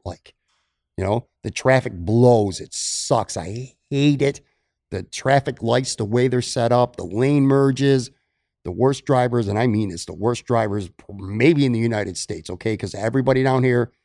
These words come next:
is either old and shouldn't be driving, or everybody down here has no clue where they're going because they're either a snowbird or they're a Taurus or whatever, and they have no idea. Accidents galore all the time. The traffic is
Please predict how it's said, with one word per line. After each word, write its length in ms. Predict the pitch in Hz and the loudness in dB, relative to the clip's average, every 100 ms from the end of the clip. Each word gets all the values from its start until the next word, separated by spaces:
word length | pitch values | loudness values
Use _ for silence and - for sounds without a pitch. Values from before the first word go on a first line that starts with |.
| _ | _
is 140 | - 87 | -12 -8
either 180 | 90 73 - | -8 -8 0
old 440 | 120 110 117 175 - _ _ _ - | 2 4 2 0 -6 _ _ _ -8
and 140 | 104 | -6
shouldn't 240 | - 135 123 | -2 -2 0
be 120 | 123 | -4
driving, 500 | 107 107 113 143 170 _ _ - | -2 0 2 0 -2 _ _ -2
or 100 | 117 | 0
everybody 380 | 117 113 113 | 0 0 -2
down 240 | 113 117 110 | 0 0 0
here 180 | 120 110 | 2 0
has 140 | 95 | -2
no 180 | 107 92 | -4 -4
clue 220 | - 143 | -2 0
where 160 | 120 113 | 2 0
they're 100 | 92 | 0
going 380 | 107 113 139 | 2 4 4
because 220 | 156 123 95 | 2 -2 -4
they're 120 | 104 | -4
either 200 | 104 67 | -6 -8
a 40 | |
snowbird 540 | - 123 117 135 156 120 | -10 -2 0 2 2 0
or 40 | |
they're 180 | 95 90 | -4 -10
a 60 | - | -14
Taurus 480 | - 131 139 139 | -6 2 2 2
or 60 | 107 | -4
whatever, 380 | 95 107 131 156 | -6 0 2 2
and 100 | 123 | 2
they 80 | 110 | -2
have 140 | 98 | -2
no 360 | 110 131 139 143 | 0 4 4 4
idea. 440 | 135 131 131 131 _ _ _ _ - | 2 0 2 0 _ _ _ _ -2
Accidents 480 | 151 156 - 139 120 | 0 2 0 -2 -2
galore 360 | - 120 123 113 | -4 0 2 2
all 160 | 120 | 0
the 80 | 117 | -2
time. 320 | 104 107 101 | -4 -4 -4
The 80 | 98 | -6
traffic 440 | - 123 127 127 | -6 -6 -4 -6
is 160 | 120 - | -8 -12